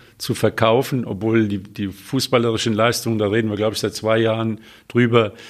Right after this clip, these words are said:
absolut sehenswert sind, Unterhaltungswert ziemlich ganz hoch an.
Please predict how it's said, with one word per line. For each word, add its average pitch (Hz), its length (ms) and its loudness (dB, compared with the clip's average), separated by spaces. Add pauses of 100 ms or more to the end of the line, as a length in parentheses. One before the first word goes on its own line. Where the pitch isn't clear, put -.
(160)
absolut 120 500 -2
sehenswert 135 600 2
sind, 135 260 -2
Unterhaltungswert 117 1040 -2 (380)
ziemlich 110 420 -2
ganz 156 300 -2
hoch 156 220 -2
an. 135 340 -4